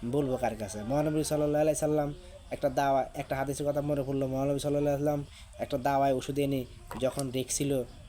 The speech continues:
এ, সবার কাছে রাখা শু-, সবার কাছে রাখছে, অর্থাৎ, এ, সবার কাছে যখন রাখছে, তখন এক সাহাবী প্রশ্ন করল, "হে নবী মুহাম্মদ সাল্লাল্লাহু আলাইহি সাল্লাম, আপনি ওষুধটা আনছেন, আপনি কেন খেলেন না, খাবেন না,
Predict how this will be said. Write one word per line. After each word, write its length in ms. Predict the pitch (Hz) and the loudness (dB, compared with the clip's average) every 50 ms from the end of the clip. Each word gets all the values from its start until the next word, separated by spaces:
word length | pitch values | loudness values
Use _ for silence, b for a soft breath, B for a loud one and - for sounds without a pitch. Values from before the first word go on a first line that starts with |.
| - | -8
এ, 320 | 117 113 120 123 120 120 117 | -4 -2 -2 0 0 -2 -2
সবার 380 | - - - 127 131 135 131 131 | -4 -4 -2 0 0 0 0 0
কাছে 360 | - 131 - - 139 131 127 | 0 -2 -2 0 0 2 2
রাখা 260 | 120 113 117 135 127 | 0 0 -2 -4 -6
শু-, 360 | - - - 139 131 123 104 110 117 113 113 - - - - | -6 -6 -8 -6 -4 -4 -4 -4 -6 -8 -10 -12 -14 -8 -2
সবার 200 | 123 131 135 131 | 0 0 0 0
কাছে 200 | 135 131 147 139 | 0 -2 0 0
রাখছে, 260 | 131 123 - - 127 | 0 0 0 -2 -4
অর্থাৎ, 260 | 117 - 135 127 123 B B B B B B - - | -2 0 0 -2 -2 B B B B B B -10 -6
এ, 180 | 127 123 120 113 | -4 -4 -4 -4
সবার 300 | - - 123 127 131 131 | -4 -2 0 0 0 0
কাছে 200 | 143 131 139 131 | 0 -2 0 0
যখন 160 | 139 139 139 | 0 2 2
রাখছে, 380 | 135 123 - - - 180 185 170 B B B B | 0 -2 -2 -2 -2 -2 -2 -2 B B B B
তখন 160 | - 120 127 | -6 -2 0
এক 120 | 131 123 - | 0 0 0
সাহাবী 300 | - 135 123 123 131 131 | -2 0 0 0 -2 -2
প্রশ্ন 280 | 131 131 - - 139 | -2 -4 -4 -4 -4
করল, 260 | 131 139 135 131 131 120 B B B B - - - | -2 -2 0 0 -2 -2 B B B B -18 -10 -6
"হে 420 | 123 131 139 139 139 135 131 127 127 | -2 0 2 2 2 2 0 0 0
নবী 260 | 123 131 131 131 147 | 0 -2 -2 0 0
মুহাম্মদ 300 | 143 135 135 135 139 139 | 0 0 0 0 0 -2
সাল্লাল্লাহু 380 | - - 143 139 143 165 165 139 | -2 -2 -2 -2 2 2 2 0
আলাইহি 160 | 120 - - | 0 -6 -12
সাল্লাম, 220 | - - - 202 127 | -18 -10 -8 -8 -4
আপনি 140 | 127 135 131 | -2 0 0
ওষুধটা 460 | 127 123 - - 139 - - 147 135 | 0 0 -2 -4 -8 -2 0 0 0
আনছেন, 320 | 131 120 - - 127 113 107 - - - - | 0 -2 -2 -4 -4 -4 -6 -10 -16 -10 -10
আপনি 200 | 113 113 117 117 | -8 -8 -8 -8
কেন 220 | - - 117 120 | -4 -4 -4 -4
খেলেন 320 | 123 - - 117 117 117 113 | -4 -4 -4 -4 -4 -4 -4
না, 160 | 110 107 101 - - - | -4 -8 -8 -10 -14 -14
খাবেন 340 | - - 113 117 120 120 113 - | -10 -8 -6 -6 -6 -6 -8 -8
না, 140 | 120 117 | -8 -8